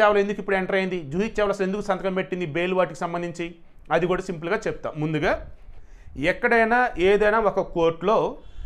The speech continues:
మీకు బెయిల్ వచ్చింది, అప్పుడు ఏం చేయాలంటే ఆ బెయిల్కి సంబంధించి మెజిస్ట్రేట్ ఎవరైతే ఉంటారో వాళ్ళు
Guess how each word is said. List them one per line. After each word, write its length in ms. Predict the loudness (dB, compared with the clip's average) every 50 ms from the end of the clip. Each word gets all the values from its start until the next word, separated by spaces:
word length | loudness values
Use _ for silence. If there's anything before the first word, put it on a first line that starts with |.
| -8 -4 0
మీకు 260 | 0 0 2 0 -2
బెయిల్ 400 | -4 0 2 4 4 6 6 4
వచ్చింది, 460 | 4 2 2 -2 -6 -6 -8 -10 -12 -14 -14 -16 -16 -16 -16 -12 0 4 4
అప్పుడు 240 | 4 6 6 4
ఏం 100 | 4 4
చేయాలంటే 760 | 4 2 2 2 2 2 0 0 0 0 0 0 -2 -2 -6 -10 -12 -14 -14 -10 -4 2
ఆ 160 | 4 4 4
బెయిల్కి 540 | 4 2 -2 0 4 4 4 4 2 0 0
సంబంధించి 580 | 0 0 0 0 0 -2 -2 -2 -4 -4 -4 -4
మెజిస్ట్రేట్ 600 | -2 0 0 0 -2 -2 0 2 2 2 4 2
ఎవరైతే 400 | 2 4 2 2 2 0 0 -2
ఉంటారో 460 | -2 -2 -2 -2 0 0 0 0 2
వాళ్ళు 400 | 4 6 6 6 6 4 -2